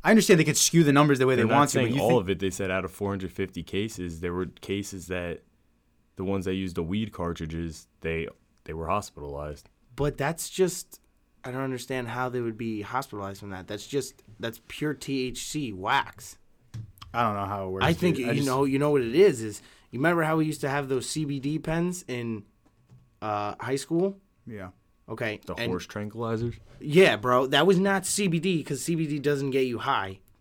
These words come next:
Speaker 3: That
Speaker 1: Yeah, it
Speaker 3: was
Speaker 1: doesn't.
Speaker 3: fucking horse tranquilizers that they were putting in tanks. That's what's fucked up.
Speaker 1: Yeah.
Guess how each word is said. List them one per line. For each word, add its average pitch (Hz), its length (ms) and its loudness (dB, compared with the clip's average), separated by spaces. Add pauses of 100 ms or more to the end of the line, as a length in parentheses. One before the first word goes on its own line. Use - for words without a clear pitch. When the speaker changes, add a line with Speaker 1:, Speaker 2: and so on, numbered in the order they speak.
Speaker 3:
That 117 100 0
Speaker 1:
Yeah, 131 40 2
it 143 40 2
Speaker 3:
was 151 140 0
Speaker 1:
doesn't. 90 160 -8
Speaker 3:
fucking 196 440 4
horse 196 300 4
tranquilizers 107 800 -4
that 117 100 -6
they 127 80 -2
were 120 120 0
putting 170 280 0
in 165 120 -2
tanks. 123 500 -8 (2000)
That's 175 240 0
what's 127 120 -8
fucked 143 340 -4
up. - 300 -2
Speaker 1:
Yeah. 101 320 -4